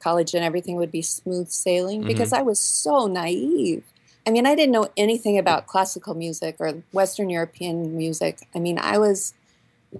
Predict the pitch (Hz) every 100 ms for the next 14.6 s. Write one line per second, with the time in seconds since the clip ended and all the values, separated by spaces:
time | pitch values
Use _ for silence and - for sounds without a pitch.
0 | - 196 226 233 214 208 196 185 165 _
1 | _ _ _ - - 196 170 190 190 202
2 | 196 196 185 180 208 - 190 190 190 180
3 | 180 175 170 151 151 165 _ _ _ -
4 | 123 117 107 95 - - 196 190 190 185
5 | 185 185 - - _ _ - - - _
6 | - - 208 202 202 196 196 165 - 175
7 | - 190 185 180 180 208 214 - _ _
8 | - 101 92 208 214 226 220 240 208 202
9 | - - 196 196 180 208 190 180 175 165
10 | _ _ _ 175 196 185 - 185 180 180
11 | - 185 196 196 196 - 180 180 180 -
12 | 175 180 170 175 165 170 175 175 185 -
13 | 233 233 233 220 - 240 226 220 226 226
14 | 220 - 170 160 160